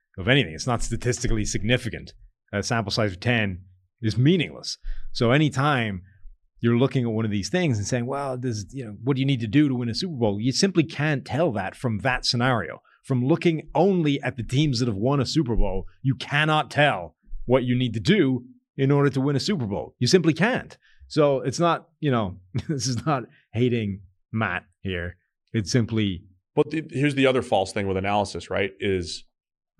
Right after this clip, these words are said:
Speaker 2: you, you, even if you go back through all the Super Bowls and it's like, "Well, how many Super Bowls had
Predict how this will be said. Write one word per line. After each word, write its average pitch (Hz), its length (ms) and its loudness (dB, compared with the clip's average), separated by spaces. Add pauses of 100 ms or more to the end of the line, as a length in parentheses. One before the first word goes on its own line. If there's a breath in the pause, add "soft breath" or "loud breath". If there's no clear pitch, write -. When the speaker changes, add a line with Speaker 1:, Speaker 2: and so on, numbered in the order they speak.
(340)
Speaker 2:
you, 120 260 2
you, 127 240 4
even 131 180 2
if 117 80 0
you 113 80 -2
go 117 100 2
back 104 200 2
through 107 160 0
all 98 80 2
the 92 80 -4
Super 110 260 -6
Bowls 92 300 0
and 92 100 -4
it's 90 120 -6
like, 90 200 -4
"Well, 87 100 -4
how 131 160 0
many 135 200 2
Super 123 280 -2
Bowls 98 300 2
had 98 540 0